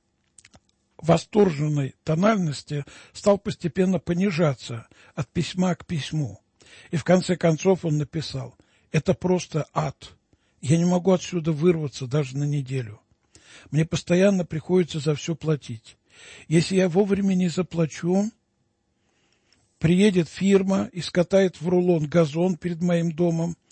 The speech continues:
на котором мои дети резвятся, и из бассейна выкачают всю воду,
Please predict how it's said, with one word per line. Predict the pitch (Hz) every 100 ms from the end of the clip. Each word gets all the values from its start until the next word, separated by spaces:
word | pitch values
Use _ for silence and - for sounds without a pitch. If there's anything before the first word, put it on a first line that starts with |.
| _ -
на | 160
котором | 175 160 165 165
мои | 160 160
дети | 139 160 -
резвятся, | 147 143 143 151 151 - 147 _ - - -
и | 170
из |
бассейна | 147 180 180 - 202 196 175 165 _ _ _ _ _ -
выкачают | 151 208 - - 170 156
всю | - 185
воду, | 165 170 180 170 165